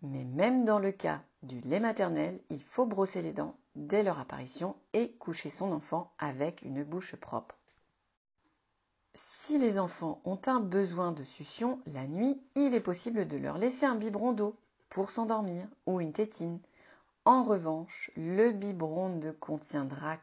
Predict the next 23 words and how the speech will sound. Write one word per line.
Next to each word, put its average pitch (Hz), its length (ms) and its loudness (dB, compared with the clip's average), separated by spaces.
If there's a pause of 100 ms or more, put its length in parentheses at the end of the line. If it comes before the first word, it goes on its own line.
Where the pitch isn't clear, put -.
(120)
que 190 100 2
de 170 180 4
l'eau. 143 240 -2 (720)
Pas 165 160 6
de 185 120 4
sucre, - 520 -8
de 156 120 2
miel, 160 420 2
de 151 120 -2
sirop, 170 460 0
de 143 160 -2
jus 185 160 -2
de - 60 -16
fruits, 170 320 -4
de 147 160 -2
soda 175 400 2
ou 170 80 0
de 165 100 2
Red 170 220 0
Bull. 156 260 -4 (1400)
Épargner 185 840 2
les 147 160 -2
douleurs, 175 720 6